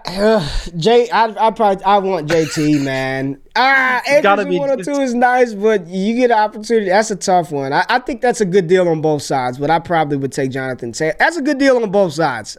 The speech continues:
Speaker 1: I, I, I abstain. I will not answer. I cop
Speaker 2: The answer
Speaker 1: out.
Speaker 2: is J T. I'll give
Speaker 1: Okay.
Speaker 2: you an answer.
Speaker 1: All right, there you
Speaker 2: Uh,
Speaker 1: go.
Speaker 2: Davante Adams or Justin Jefferson?
Speaker 1: Justin Jefferson, easy.
Speaker 2: Okay, so better wide receiver to buy low on in Dynasty, Lazard, Fuller, or Jakobi Meyers?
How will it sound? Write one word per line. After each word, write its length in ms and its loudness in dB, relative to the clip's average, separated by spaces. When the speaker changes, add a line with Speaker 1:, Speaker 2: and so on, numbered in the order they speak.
Speaker 1:
I, 460 -2
I, 100 -2
I 40 -2
abstain. 640 -4
I 100 0
will 120 -2
not 180 0
answer. 400 -6
I 240 0
cop 240 0
Speaker 2:
The 60 2
answer 240 0
Speaker 1:
out. 20 2
Speaker 2:
is 80 0
J 220 2
T. 420 -2
I'll 200 2
give 140 -2
Speaker 1:
Okay. 80 -4
Speaker 2:
you 60 -2
an 80 -2
answer. 240 -2
Speaker 1:
All 60 -2
right, 100 -10
there 120 -6
you 40 0
Speaker 2:
Uh, 160 4
Speaker 1:
go. 100 -4
Speaker 2:
Davante 280 0
Adams 280 2
or 60 -2
Justin 280 -2
Jefferson? 420 -4
Speaker 1:
Justin 240 -2
Jefferson, 400 -6
easy. 380 -10
Speaker 2:
Okay, 240 2
so 220 2
better 280 4
wide 200 4
receiver 280 -4
to 80 2
buy 280 2
low 180 0
on 160 2
in 80 -2
Dynasty, 560 0
Lazard, 600 2
Fuller, 400 0
or 280 0
Jakobi 320 -2
Meyers? 500 -4